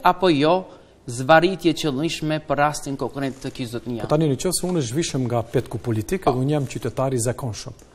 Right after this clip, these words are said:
Speaker 2: Dhe u a merr mendje se do, do aderoj tek njerëzit të cilët, ë, janë, ë, pakic? Edhe unë jam të shumica që kam bindjen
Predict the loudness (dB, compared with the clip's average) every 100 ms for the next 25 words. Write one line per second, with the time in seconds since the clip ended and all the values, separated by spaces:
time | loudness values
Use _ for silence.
0 | -20 -18 -6 2 4 6 4 2 2 0
1 | 0 -2 -2 -2 -4 -4 -4 -4 -2 -4
2 | -6 -6 -10 -10 -8 -6 -4 -4 -6 -4
3 | -2 0 0 -4 -14 -18 -6 -4 0 0
4 | 0 -6 -8 -6 -6 -6 -4 -2 -2 -6
5 | -10 -8 -4 -2 -2 -2 -4 -6 -6 -6
6 | -8 -10 -14 -20 _ _ _ -10 -6 -2
7 | 0 0 -4 -2 0 0 -2 -6 -4 -2
8 | -2 -2 0 0 2 0